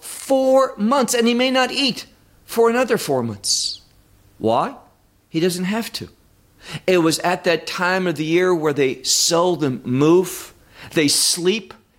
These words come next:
It's cold in that time, and therefore they didn't eat. So animals eat, not for fellowship,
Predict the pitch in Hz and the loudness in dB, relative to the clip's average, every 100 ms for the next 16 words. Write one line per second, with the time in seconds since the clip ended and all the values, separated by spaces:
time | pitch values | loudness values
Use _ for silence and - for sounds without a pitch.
0 | _ _ - 165 160 - - 202 214 233 | _ _ -2 -2 -2 -8 -2 2 4 4
1 | 240 240 220 175 165 202 208 - 202 208 | 2 -2 -4 -2 0 0 -2 -4 -2 0
2 | 220 254 - - - 185 208 233 - 190 | 0 -4 -10 -18 -6 -2 0 0 -2 -6
3 | 196 220 - _ 190 185 214 214 220 269 | -6 -6 -14 _ -2 0 0 -2 -4 -8
4 | - - _ _ _ _ _ _ - - | -10 -20 _ _ _ _ _ _ -20 -14
5 | - - 180 160 156 - - _ 202 240 | -6 0 2 2 0 -12 -20 _ 0 2
6 | 247 233 196 - - 220 147 - - _ | 2 2 2 0 -4 -6 -6 -10 -20 _
7 | - 240 277 - 143 - - - 127 143 | -6 -4 -4 -2 -2 -2 -6 -2 2 2
8 | 151 - 190 | 2 0 -2